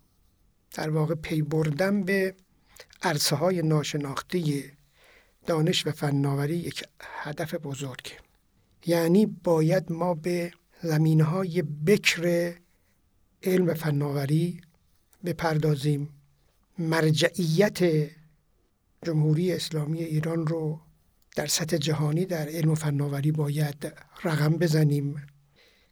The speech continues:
دستاوردهای علمی، فنی و تخصصی خود رو باید برای تحقق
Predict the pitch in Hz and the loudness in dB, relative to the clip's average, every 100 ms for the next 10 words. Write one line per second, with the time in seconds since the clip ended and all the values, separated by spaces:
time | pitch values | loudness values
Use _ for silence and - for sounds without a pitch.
0 | _ 175 170 - 180 175 170 165 160 131 | _ -2 0 0 0 0 0 -2 -4 -6
1 | 208 190 156 151 143 - _ _ _ _ | -4 0 4 4 2 -8 _ _ _ _
2 | _ - 185 156 165 180 208 247 - _ | _ 0 4 4 4 4 2 -2 -10 _
3 | - 165 156 156 175 165 - 156 156 - | -8 -2 2 2 2 -4 -6 -6 -6 -6
4 | 160 170 165 185 170 180 180 180 - _ | -6 -6 -6 -6 -4 -4 -4 -6 -10 _
5 | - - _ _ - 156 151 165 156 - | -20 -20 _ _ -4 0 2 0 -2 -10
6 | - _ 156 156 180 160 151 - - 151 | -20 _ -2 2 4 4 0 -2 -6 -2
7 | 156 - _ 190 185 156 - | -2 -4 _ -2 0 0 -2